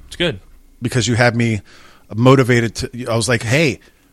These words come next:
Speaker 2: if we're gonna be a team on this podcast, we both have to have beards." But then you come in looking like a fucking five-year-old today.
Speaker 1: That's
Speaker 2: and it
Speaker 1: true. When I
Speaker 2: sucks.
Speaker 1: shave, like, I'm gonna get carded if I go to an R-rated movie today.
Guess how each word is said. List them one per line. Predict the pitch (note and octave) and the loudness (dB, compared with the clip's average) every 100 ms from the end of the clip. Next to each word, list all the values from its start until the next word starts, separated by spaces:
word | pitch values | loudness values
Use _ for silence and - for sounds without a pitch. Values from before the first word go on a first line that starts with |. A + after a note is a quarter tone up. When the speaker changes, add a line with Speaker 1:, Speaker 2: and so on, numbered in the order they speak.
| _ _ _ - | _ _ _ -12
Speaker 2:
if | A#2 | -6
we're | C#3 | -2
gonna | F3 | 0
be | B2+ | 0
a | A#2 | -2
team | - B2+ E3+ B2 | -2 -2 0 -2
on | A2 | -2
this | G#2+ | -4
podcast, | - B2+ F#3+ - G2 G#2+ | -2 -2 -2 -4 -6 -6
we | C3+ | -6
both | G#2+ C#3 | -2 -2
have | D3 B2 | 0 -2
to | A#2+ | -4
have | G#2 F2+ | -6 -4
beards." | C3 D#3 F2 | -4 -4 -6
But | - G#2+ | -10 -6
then | C3 | -4
you | C#3+ | -4
come | - A2+ | -4 -4
in | G#2+ | -4
looking | A2 - G#2+ | -6 -6 -6
like | G#2+ | -6
a | G#2+ | -6
fucking | - A#2 G#2 | -6 -6 -6
five-year-old | - B2+ C3+ G2 E2+ E2 | -2 -2 -2 -6 -10 -10
today. | - F2+ F2 A#2+ - | -10 -8 -8 -10 -6
Speaker 1:
That's | B2 A#2+ | -4 -2
Speaker 2:
and | C3+ | 2
it | |
Speaker 1:
true. | D3 F3+ | 4 6
When | C#3+ | 6
I | |
Speaker 2:
sucks. | D3 | 4
Speaker 1:
shave, | - C#3+ D3+ G#2+ | 2 0 0 0
like, | A2+ - | -2 -2
I'm | A#2 C3+ C#3 C#3 | 0 2 2 0
gonna | C3 C3 | -2 -2
get | B2+ A#2+ | 0 -2
carded | - C3 C#3 G#2+ | 0 2 2 0
if | G2+ | -2
I | |
go | G#2+ | 0
to | G#2+ | 0
an | G#2 | 0
R-rated | G2+ G#2 G2 F#2+ | -2 -2 -4 -4
movie | F#2+ F2+ F2 | -6 -8 -10
today. | - E2 | -12 -14